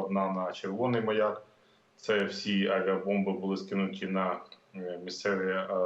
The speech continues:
агропідприємства. Е, є руйнування, також є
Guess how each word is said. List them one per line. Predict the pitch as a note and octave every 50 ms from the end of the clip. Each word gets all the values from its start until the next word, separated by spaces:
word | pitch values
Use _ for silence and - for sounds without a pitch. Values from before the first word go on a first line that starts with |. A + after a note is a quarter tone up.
| F#2 F#2
агропідприємства. | F#2 F#2+ G2 G2 F#2+ G2+ - - G2+ G2 - - G#2+ G#2+ A2+ B2 C3 B2 A#2+ - - A#2 G#2+ G2+ - - - - _ _ _ _ _ _ _ _ _ _ _ -
Е, | - F2+ F#2 F2+ F2+ F2+ F#2 F#2 F#2 F2+ F2 F2
є | F#2+ G#2+ G#2
руйнування, | F#2+ G2 F#2+ F#2+ G2 F#2+ G2 A#2+ B2+ B2 A#2+ A2+ G#2
також | - - - - - G2+ G2 - - - - - G2 F2+ F2+
є | F2 E2+ F#2 G2 G2 G2 F#2+ F#2 F2